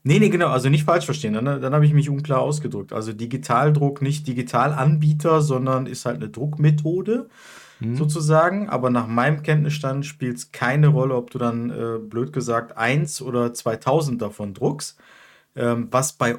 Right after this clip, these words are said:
Speaker 1: Offset-Druck schon einen Unterschied macht, weil du ja diese Platten, äh, auch herstellen musst
Speaker 2: Genau.
Speaker 1: für den Druck. Das heißt, du hast, äh, beim, äh, Offset-Druck so Initialkosten,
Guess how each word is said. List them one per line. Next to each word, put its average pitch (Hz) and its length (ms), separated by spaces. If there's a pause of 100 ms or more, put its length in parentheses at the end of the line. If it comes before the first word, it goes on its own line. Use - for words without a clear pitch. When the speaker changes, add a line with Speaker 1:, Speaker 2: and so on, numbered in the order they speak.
Speaker 1:
Offset-Druck 151 1120
schon 151 460
einen 143 320
Unterschied 151 600
macht, 147 280 (100)
weil 123 300
du 135 140
ja 127 200
diese 120 300
Platten, 120 580
äh, 110 160
auch 101 320
herstellen 107 480
musst 110 300
Speaker 2:
Genau. 107 240
Speaker 1:
für 107 80
den 104 240
Druck. 143 320 (580)
Das 120 180
heißt, 127 280
du 113 160
hast, 147 380
äh, 135 300
beim, 120 560
äh, 110 120
Offset-Druck 147 840
so 135 140
Initialkosten, 131 1600